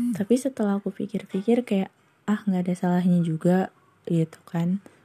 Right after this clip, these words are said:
Lagi juga emang udah resikonya dari jatuh cinta ya patah hati. Itu udah paket lengkap gitu. Nah,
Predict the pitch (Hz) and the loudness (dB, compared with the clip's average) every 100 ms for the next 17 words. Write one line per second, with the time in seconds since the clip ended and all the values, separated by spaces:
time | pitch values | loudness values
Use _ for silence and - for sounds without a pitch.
0 | _ _ _ _ _ _ _ _ _ _ | _ _ _ _ _ _ _ _ _ _
1 | _ _ - 208 226 226 233 226 202 196 | _ _ 2 2 2 0 2 4 6 6
2 | 190 190 196 196 196 - - - 202 202 | 4 2 2 2 0 -6 -2 4 4 6
3 | 196 - 196 - 214 214 208 208 - 196 | 2 0 -6 0 2 4 2 0 -4 -2
4 | 180 175 180 180 180 - 170 170 208 - | 0 0 0 0 -2 -2 -4 -2 -2 -2
5 | 196 190 175 190 208 - 175 - 190 214 | -2 -2 -4 -4 -6 -6 -4 2 4 6
6 | 202 185 - _ _ _ 190 - 190 180 | 6 4 -2 _ _ _ -8 -6 -2 -2
7 | 175 180 - 165 165 165 - _ _ _ | -2 -4 -4 -4 -2 -4 -8 _ _ _
8 | _ _ _ _ _ _ _ _ _ _ | _ _ _ _ _ _ _ _ _ _
9 | _ _ _ _ - - 202 190 | _ _ _ _ -20 -4 2 2